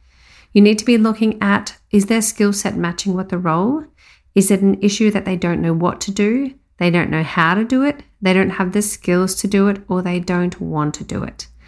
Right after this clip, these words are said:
And that is a whole topic in itself. So when looking at these five options, you might have one other niggling thought. And that is,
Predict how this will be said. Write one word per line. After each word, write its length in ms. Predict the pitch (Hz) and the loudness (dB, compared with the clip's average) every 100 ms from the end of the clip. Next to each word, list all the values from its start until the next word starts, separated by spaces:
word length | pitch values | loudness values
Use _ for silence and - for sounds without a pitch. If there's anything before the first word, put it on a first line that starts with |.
| - - | -10 0
And 160 | 190 196 | 2 4
that 140 | 214 | 2
is 100 | 226 | 2
a 40 | |
whole 200 | 202 202 | 2 2
topic 380 | 196 196 190 170 | 2 -2 -4 -4
in 160 | - 165 | -2 -2
itself. 680 | 123 - - - - - - _ - - - _ _ - _ | -2 -4 -4 -8 -12 -14 -20 _ -20 -20 -20 _ _ -20 _
So 240 | - 254 247 | 2 4 6
when 180 | 262 | 6
looking 260 | 269 285 339 | 2 2 0
at 120 | 339 | 2
these 220 | 294 269 | 2 0
five 500 | - - 185 180 208 - | -2 0 2 4 2 0
options, 800 | 170 - - 180 - - - - _ _ _ _ - - | -4 -4 -6 -4 -4 -6 -8 -12 _ _ _ _ -20 0
you 120 | 220 220 | 4 6
might 260 | 240 254 | 6 2
have 240 | - 277 269 | 0 2 4
one 420 | 208 208 208 214 | 4 4 4 2
other 220 | 190 190 | 0 2
niggling 460 | 175 170 165 160 151 | 2 4 2 0 0
thought. 500 | - - - - - _ _ _ _ _ _ _ 180 | -4 -8 -8 -10 -14 _ _ _ _ _ _ _ 0
And 160 | 190 | 4
that 160 | 220 247 | 6 6
is, 320 | 247 233 | 4 2